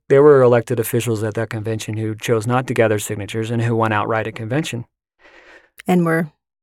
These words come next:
Speaker 1: Yeah.
Speaker 2: done.
Speaker 1: And we're fine,
Speaker 2: Mm-hmm.
Speaker 1: right? But I just don't think that, that if, if you're giving any sort of consultation to a candidate who wants to, to run for one of these offices, that, that you would, you would go that route because it's one,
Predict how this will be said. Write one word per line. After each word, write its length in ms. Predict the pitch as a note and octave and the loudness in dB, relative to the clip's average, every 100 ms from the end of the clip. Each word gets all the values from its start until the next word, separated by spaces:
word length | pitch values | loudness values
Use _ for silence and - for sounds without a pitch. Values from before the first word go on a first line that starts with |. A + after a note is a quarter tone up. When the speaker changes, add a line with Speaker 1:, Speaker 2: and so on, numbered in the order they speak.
| _ | _
Speaker 1:
Yeah. 200 | A#3+ A2 - _ | 0 0 -4 _
Speaker 2:
done. 340 | - F3+ D#3+ E3+ | -2 0 0 0
Speaker 1:
And 100 | C#3+ | 2
we're 80 | D3 | 2
fine, 280 | - D4 A2 | 2 0 0
Speaker 2:
Mm-hmm. 320 | - F3 F3 | 0 2 2
Speaker 1:
right? 320 | B2+ E3 F#3+ - - - _ | 2 2 0 -12 -20 -20 _
But 280 | F3+ E3 C3+ | 4 4 4
I 120 | D3+ D3 | 2 2
just 200 | D#3 - | 2 2
don't 180 | D#3 C#3+ | 2 2
think 280 | D3+ C#3 C3 | 0 0 2
that, 280 | C3 A#2+ - | 4 2 0
that 280 | B2 B2 _ _ _ - | -4 -4 _ _ _ -4
if, 320 | D#3 B2+ - | -2 -2 -2
if 160 | C3 B2 | -6 2
you're 360 | C#3+ D3 C3 B2+ - D#3 - | 6 6 6 0 -18 -18 -2
giving 300 | C3+ B2+ B2+ | 2 4 4
any 160 | B2+ | 4
sort 180 | A#2+ B2+ | 2 2
of 60 | B2 | 0
consultation 880 | - B2 B2 - A#2+ - B2 - A#2+ | 0 0 0 -2 -6 -2 -2 0 -2
to 160 | - A2+ | -2 -6
a 80 | G#2 | -6
candidate 520 | - A#2+ A#2+ A2 A2+ | -4 0 2 2 -2
who 140 | A2+ | -4
wants 320 | A2 A2+ A2+ - | -2 -2 -4 -6
to, 100 | A2 | -8
to 180 | A2+ | -6
run 200 | A2 A#2 | -4 -2
for 160 | A#2 B2 | -2 -2
one 100 | A2+ | -4
of 60 | A2 | -4
these 140 | G#2+ | -4
offices, 520 | A2 A#2 - A2+ G#2+ | -2 -2 -4 -6 -10
that, 220 | - G#2 - | -10 -10 -10
that 200 | A2 A2 | -14 -12
you 180 | A2+ | -10
would, 160 | A2 G#2 _ _ _ _ - | -8 -10 _ _ _ _ 0
you 120 | C#3 | 2
would 100 | A2+ | 2
go 180 | C3 C3+ | 4 4
that 220 | B2 G2+ G2+ | 4 2 -2
route 360 | G#2+ G#2+ G#2+ - | -6 -6 -10 -14
because 440 | - - A#2+ A2+ A2 _ _ _ | -10 -4 -4 -4 -8 _ _ _
it's 220 | - A#2 A#2+ | -6 -4 -4
one, 380 | A#2+ A#2+ A#2 | -6 -6 -8